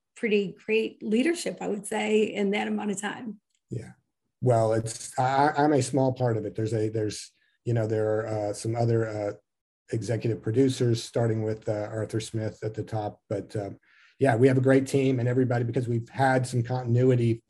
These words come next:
Speaker 2: over the years, everybody kind of knows what to do when the season starts up and, and what we need to do. And it usually just changes, you know, whatever location we're in. Are we inside? Are we outside? But yeah, there's a lot of great people who, who make this show happen.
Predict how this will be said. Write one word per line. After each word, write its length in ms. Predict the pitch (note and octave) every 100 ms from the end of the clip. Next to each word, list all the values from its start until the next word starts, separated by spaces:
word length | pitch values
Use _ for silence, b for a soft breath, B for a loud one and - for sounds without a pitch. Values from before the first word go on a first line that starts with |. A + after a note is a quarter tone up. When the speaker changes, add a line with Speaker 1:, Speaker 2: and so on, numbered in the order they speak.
| B2+
Speaker 2:
over 160 | A#2
the 80 | A2+
years, 260 | A2+ A#2 A#2+
everybody 320 | A#2 A#2 A2+
kind 240 | A#2+ A#2+
of 60 | A2
knows 520 | A2+ A2 A2+ A2 - _ _
what 300 | A2+ A2+ A#2+
to 80 | -
do 240 | A#2 A2+
when 120 | A2 G#2+
the 60 |
season 400 | G2+ A#2+ A2+ A2+
starts 380 | - A#2 A2 -
up 260 | A2 F#2+ _ b b b -
and, 140 | G#2+
and 240 | G#2+ G#2+ G#2+
what 180 | A2
we 120 | A2 A2
need 200 | G#2+ G#2
to 60 |
do. 220 | G2+ G#2+ G#2+
And 80 |
it 40 | A2
usually 280 | A#2+ A#2+ B2
just 180 | A2+
changes, 480 | - B2 A#2 A#2 A2+
you 60 | A#2
know, 120 | A2
whatever 300 | A2 A2+ A2
location 600 | G#2+ G2+ B2+ A#2 A#2 A2+
we're 180 | A2 A2
in. 240 | A2+ A2+
Are 100 | G#2
we 220 | G2+ G#2
inside? 400 | A#2 A#2 B2 A2
Are 100 | G#2+
we 160 | G#2 G#2+
outside? 520 | G#2+ G#2 A#2 G#2 G2+
But 180 | G2+ G2+ b b b b -
yeah, 200 | A2+ G#2
there's 160 | A2
a 40 | A2+
lot 220 | A2+ A2
of 40 |
great 200 | G#2 G#2+
people 320 | - A#2 A#2 G2
who, 200 | G#2 - -
who 180 | A2+ - _ _ _ _
make 320 | B2 G#2+ G2
this 120 | G#2+ G2
show 240 | - G#2
happen. 460 | F2+ G#2 G2 G2